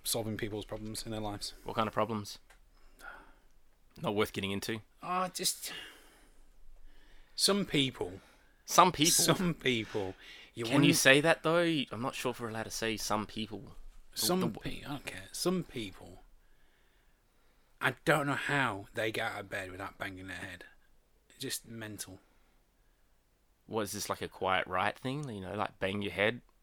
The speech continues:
Speaker 1: No, they're just mental.
Speaker 2: They're
Speaker 1: Like,
Speaker 2: just
Speaker 1: they,
Speaker 2: mental?
Speaker 1: you just, some people, common sense. So many people don't have common sense. It just
Speaker 2: Our, our lifestyle has ruled common sense out since,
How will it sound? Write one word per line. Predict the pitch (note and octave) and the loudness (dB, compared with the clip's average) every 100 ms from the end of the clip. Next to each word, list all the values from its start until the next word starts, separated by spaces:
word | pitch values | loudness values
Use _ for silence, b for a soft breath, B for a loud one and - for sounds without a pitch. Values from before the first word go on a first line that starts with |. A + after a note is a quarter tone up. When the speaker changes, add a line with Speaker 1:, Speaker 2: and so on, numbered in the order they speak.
| _ _ _ _ _ _ _ _ _ _ | _ _ _ _ _ _ _ _ _ _
Speaker 1:
No, | G3 E3 | -6 -4
they're | E3+ | -2
just | F#3+ - | -2 0
mental. | E3+ F#3+ - F#2 - | -2 -4 -8 -14 -6
Speaker 2:
They're | A2+ | -4
Speaker 1:
Like, | |
Speaker 2:
just | A2 | -2
Speaker 1:
they, | A#2+ | 0
Speaker 2:
mental? | A#2 D#3+ F#3+ | -2 -4 -4
Speaker 1:
you | E3+ | -2
just, | F3+ D#3 C#3+ | -2 -4 2
some | G#3 G3+ | 2 4
people, | G3 E3+ G#2+ - B B | 0 0 -2 -6 B B
common | - F#3 G3+ D#3 | 4 6 6 4
sense. | D#3 A#2 G2 - | 4 2 0 0
So | - D3 | 4 4
many | C#3 | 4
people | C3+ G#2 | 0 0
don't | G2+ | -2
have | - | -4
common | G2+ F#2 | -6 -6
sense. | - F#2 F2+ - | -6 -8 -10 -14
It | |
just | G2+ E2+ - - b b b b b b | -12 -8 -8 -12 b b b b b b
Speaker 2:
Our, | F#3+ F#3+ - | 4 4 8
our | F3+ F3 | 10 10
lifestyle | E3+ E3 E3 D#3+ E3 E3+ A3+ - D#3+ C3+ | 8 4 2 2 6 8 6 6 8 8
has | C3 A2 | 6 0
ruled | A#2+ F3+ F#3 | 2 2 2
common | - E3 D#3 | 2 2 2
sense | D#3+ D#3+ | -2 2
out | F3 - | 2 2
since, | - D#3+ - - - - | -2 -2 -2 -2 -2 -6